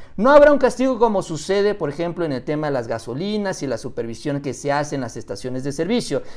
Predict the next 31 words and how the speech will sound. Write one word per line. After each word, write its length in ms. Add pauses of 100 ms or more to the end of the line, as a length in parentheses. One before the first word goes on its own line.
Sin 260
embargo, 720 (120)
sí 360
quedarán 540
exhibidos 680
también 480
por 160
parte 320
del 80
gobierno 400
federal 400 (340)
por 180
andar 380
subiendo 500
los 140
precios 360
de 100
manera 580
indiscriminada. 1300
Por 160
eso 220
es 240
tan 280
importante 800
los 220
cambios 480
que 180
hace 320
el 80
gobierno 460
federal, 480